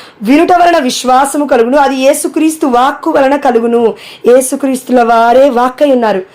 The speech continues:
కాబట్టి రోమీలకు రాసిన లేఖ పదవ అధ్యాయం పదిహేడవ వచనం ఇలా సెలవిస్తుంది, "వినుట వలన విశ్వాసము కలుగుతుంది." అందుకే ఆ దేవాది దేవుడు సువార్తలలో కానివ్వండి, మన పరిశుద్ధమైన గ్రంథంలో ఎన్నో మార్లు అన్నాడు, "వీలునున్నవాడు వినుగాక."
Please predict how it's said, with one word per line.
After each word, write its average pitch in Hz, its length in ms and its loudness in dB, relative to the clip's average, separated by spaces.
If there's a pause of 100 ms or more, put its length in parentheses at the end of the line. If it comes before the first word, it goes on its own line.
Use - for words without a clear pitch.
(240)
కాబట్టి 269 280 0
రోమీలకు 285 440 2
రాసిన 277 240 0
లేఖ 269 160 0
పదవ 247 300 0
అధ్యాయం 247 280 0
పదిహేడవ 247 380 2
వచనం 240 220 -2
ఇలా 269 160 0
సెలవిస్తుంది, 247 640 -2 (380)
"వినుట 226 380 0
వలన 226 280 2
విశ్వాసము 214 720 -2
కలుగుతుంది." 208 600 -4 (320)
అందుకే 349 320 2
ఆ 277 120 2
దేవాది 277 360 2
దేవుడు 269 200 -2
సువార్తలలో 262 580 0
కానివ్వండి, 226 560 0
మన 220 160 -2
పరిశుద్ధమైన 233 520 0
గ్రంథంలో 233 280 2
ఎన్నో 254 340 2
మార్లు 302 240 0
అన్నాడు, 254 240 2 (400)
"వీలునున్నవాడు 254 920 2
వినుగాక." 220 680 0